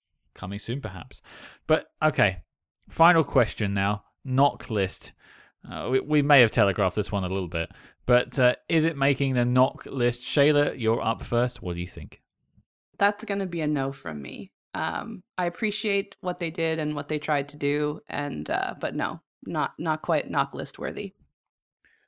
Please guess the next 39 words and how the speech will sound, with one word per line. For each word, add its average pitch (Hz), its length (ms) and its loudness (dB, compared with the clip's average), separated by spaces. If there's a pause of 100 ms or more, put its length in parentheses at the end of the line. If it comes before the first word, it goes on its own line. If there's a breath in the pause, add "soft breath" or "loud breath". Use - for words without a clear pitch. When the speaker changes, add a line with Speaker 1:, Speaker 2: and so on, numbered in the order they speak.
(120)
Speaker 1:
I 139 60 -8
was 147 60 -4
just 202 100 0
trying 180 140 2
to 139 40 0
think 151 140 -4
back, 135 220 0
'cause, 110 180 -4
uh, - 560 -16 (1300)
Honor 165 180 4
Majesty 147 400 2
has 98 140 -4
made 104 180 0
the - 100 -8
list. 95 300 -4
So 104 100 -6
you, 117 80 2
you 135 240 2
have 131 320 4
had 104 400 0 (140)
a 92 340 0
knock 101 280 -4
list 101 220 -4
entry. - 380 -8 (400)
Speaker 2:
It's - 100 -10
true. 196 300 -4 (440)
Speaker 1:
Mm. 92 340 -8 (760)
Speaker 2:
And 170 100 -4
that's 175 160 -4
a 185 40 -2
good 196 180 0
one. 170 260 -2
Speaker 1:
That's 90 200 -10
it. 107 180 -4
That 85 180 -4
is 87 140 -4
a 85 60 -4
good 90 200 -6
one. 78 140 -10